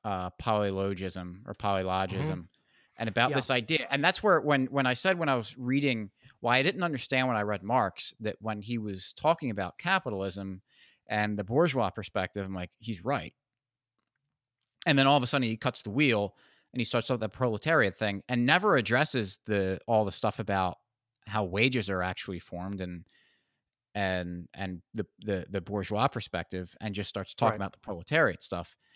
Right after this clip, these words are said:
Speaker 1: because his
Speaker 2: Mm-hmm.
Speaker 1: claim is that, um, class separates,
Speaker 2: Mm-hmm.
Speaker 1: i-, is like a separation of how logic is performed.
Speaker 2: Yes.
Speaker 1: And he's saying that,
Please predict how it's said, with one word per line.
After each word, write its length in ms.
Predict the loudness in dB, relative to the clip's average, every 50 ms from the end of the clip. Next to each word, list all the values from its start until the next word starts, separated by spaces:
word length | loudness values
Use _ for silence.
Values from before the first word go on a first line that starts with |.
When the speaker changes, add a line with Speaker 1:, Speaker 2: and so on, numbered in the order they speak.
| _ _ -6
Speaker 1:
because 380 | -4 -2 0 0 0 -2 -4 -6
his 260 | -2 0 0 0 0
Speaker 2:
Mm-hmm. 120 | -2 -4 -4
Speaker 1:
claim 480 | -2 0 0 0 0 0 -2 -4 -4 -8 _
is 280 | -6 -4 -4 -4 -4 -2
that, 240 | 0 2 2 0 0 _ _ _ _ _ _ _ _ _ _ _ _ _ _ _ _ _ _ _ _ _ _ _ _ _ _ _ _ _ _ _ _ _ _ _ _ _ _ _ _ _ _ _ _ _ _ _ _ _ _ _ _ _ _ _ _ _ _ _ -2
um, 500 | 0 2 2 4 2 2 0 -2 -6 -10 _ _ _ _ _
class 720 | -16 -12 -6 2 4 6 6 6 6 4 2 -2 -6 -8 -10 _
separates, 1040 | -10 -8 -8 -2 2 2 2 2 4 4 6 6 6 4 2 0 -4 -8 -8 -10 -12 _ _ _ _ _ _ _ _ _ _ -14 -12
Speaker 2:
Mm-hmm. 220 | -12 -10 -6 -2 0
Speaker 1:
i-, 40 | 0
is 240 | 2 2 0 0 0
like 140 | -2 -2 -4 -4
a 80 | -6 -2
separation 640 | 2 2 2 4 4 4 6 6 4 4 2 -2 -2
of 100 | -2 -2
how 200 | 0 2 2 2
logic 500 | 2 2 2 4 4 4 4 2 -2 -4
is 120 | -6 -8
performed. 560 | -6 -8 -8 -8 -8 -10 -12 -14 -16 -20 -20 -20 _ _ _ _ _ _ _ _ _ -14 -10
Speaker 2:
Yes. 220 | -8 -8 -8 -4 0
Speaker 1:
And 280 | 2 2 2 2 0 -2
he's 240 | -2 -2 0 0 0
saying 480 | 0 2 4 6 6 6 6 4 4 4
that, 160 | 2 2 0